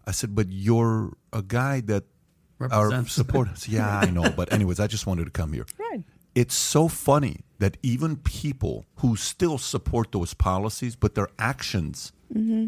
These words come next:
Speaker 1: are showing otherwise, that they're coming to a place that's free, that they no longer wanna live in a place
Speaker 2: Wow.
Speaker 1: like that. So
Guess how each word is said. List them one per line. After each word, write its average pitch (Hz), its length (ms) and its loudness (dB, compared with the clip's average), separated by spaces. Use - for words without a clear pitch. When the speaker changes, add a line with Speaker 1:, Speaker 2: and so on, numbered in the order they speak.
Speaker 1:
are 110 120 6
showing 110 440 4
otherwise, 85 580 0
that 98 120 -4
they're 101 80 -4
coming 120 300 0
to 120 140 -2
a 92 40 0
place 110 320 0
that's 85 240 -2
free, 92 540 -2
that 98 140 -2
they 92 120 0
no 98 220 4
longer 107 280 2
wanna 90 320 2
live 85 200 -2
in 85 80 0
a 76 40 -2
place 110 120 -4
Speaker 2:
Wow. 123 260 0
Speaker 1:
like 71 200 -4
that. - 200 -6
So 131 300 4